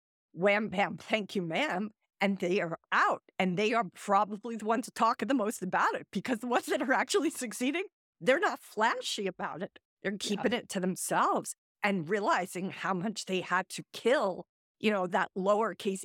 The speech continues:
Speaker 1: e ego to get to that place of success.
Speaker 2: Yeah, absolutely.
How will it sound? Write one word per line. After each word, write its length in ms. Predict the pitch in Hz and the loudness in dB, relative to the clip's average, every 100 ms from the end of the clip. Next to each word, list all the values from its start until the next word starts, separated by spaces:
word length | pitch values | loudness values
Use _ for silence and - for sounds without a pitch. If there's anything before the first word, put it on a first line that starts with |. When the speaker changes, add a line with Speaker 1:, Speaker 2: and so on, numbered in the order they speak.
| - | -4
Speaker 1:
e 260 | 226 196 - | -2 -4 -6
ego 600 | 226 247 220 180 160 151 _ _ _ _ _ _ - | -4 -2 2 2 2 -2 _ _ _ _ _ _ -2
to 320 | 220 185 151 - | 0 0 -2 0
get 260 | 202 294 | 0 0
to 120 | - 175 | -4 0
that 260 | 190 - - | 0 -2 -6
place 440 | 165 151 - - - | -6 -6 -6 -10 -4
of 160 | 180 156 | -4 -4
success. 720 | - - - - 110 - - _ _ _ _ - | -8 -8 -6 -4 -4 -6 -12 _ _ _ _ -2
Speaker 2:
Yeah, 300 | 180 170 - | 0 0 -4
absolutely. 840 | - 220 - 160 156 - 135 - | -2 -2 -4 -8 -8 -8 -10 -10